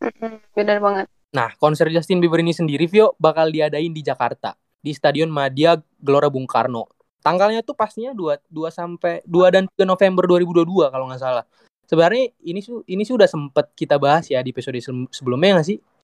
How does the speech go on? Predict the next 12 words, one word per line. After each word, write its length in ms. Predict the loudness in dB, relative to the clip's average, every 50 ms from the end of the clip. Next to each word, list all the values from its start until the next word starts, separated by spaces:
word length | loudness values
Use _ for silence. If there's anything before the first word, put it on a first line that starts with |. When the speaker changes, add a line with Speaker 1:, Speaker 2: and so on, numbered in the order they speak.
| _ _ _
Speaker 1:
Iya, 320 | 0 4 4 6 4 4
benar-benar, 400 | 2 -2 -4 -4 -2 -2 -2 -2
benar 120 | -2 -4 -6
banget. 480 | -8 -10 -10 -12 -14 -14 -14 -16 -16 -18 _ _ _ -2
Eh, 200 | -2 0 0 -2 -2
tapi 240 | -4 -8 -8 -2
karena 640 | 0 0 0 0 -2 -4 -4 -2 0 0 -2 -2 -4 -8 -12 _ _ _ _ -10
ada 320 | -6 -4 -2 -2 -2 -4 -6 _ _ _ -18
berita 400 | -14 -12 -10 -10 -10 -4 -2 -2
yang 160 | -2 -2 -2
kurang 160 | -4 -4 -4
menyenangkan 640 | -6 -8 -8 -6 -4 -4 -4 -6 -6 -4 -2 -2 -2